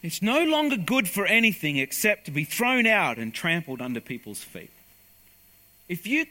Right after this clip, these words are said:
can't see that God has made you salty, no pun intended, this side of the room, <laughs> then you need God to give you a revelation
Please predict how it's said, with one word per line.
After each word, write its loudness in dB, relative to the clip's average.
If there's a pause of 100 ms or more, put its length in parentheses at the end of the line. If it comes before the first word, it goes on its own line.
(120)
can't -2 (540)
see -4 (340)
that -2
God 0
has -4
made -2
you -2
salty, -4 (720)
no -6
pun -10
intended, -6 (720)
this -10
side -6
of -10
the -10
room, -6
<laughs> -14 (4000)
then -8
you -4
need -4
God -8
to -12
give -10
you -6
a -8
revelation -10